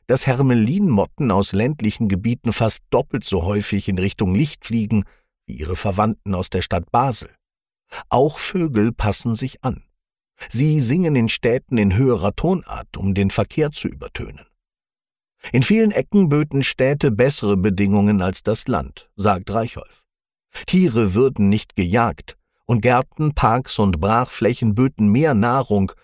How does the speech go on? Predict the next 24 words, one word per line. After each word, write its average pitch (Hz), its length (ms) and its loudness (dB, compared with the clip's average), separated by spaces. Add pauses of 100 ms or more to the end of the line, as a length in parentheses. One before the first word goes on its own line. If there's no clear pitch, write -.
(220)
als - 300 -6
ländliche 98 540 0
Monokulturen. - 920 -2 (880)
Der 139 320 2
Ökologe 147 600 2
kritisiert 143 720 -2
Naturschützer, 110 1040 -2 (320)
die 87 80 -6
Tiere 117 340 2
lieber 113 340 2
in 90 120 0
der 95 140 0
Wildnis - 400 -4
sehen. - 220 -14 (800)
Wanderfalken 131 680 0
könnten 120 380 -2
ebenso 113 460 2
gut 104 220 0
an 98 120 2
den 95 160 0
Türmen 113 360 2
von 95 220 0
Heizkraftwerken 98 960 -4
nisten 98 480 -2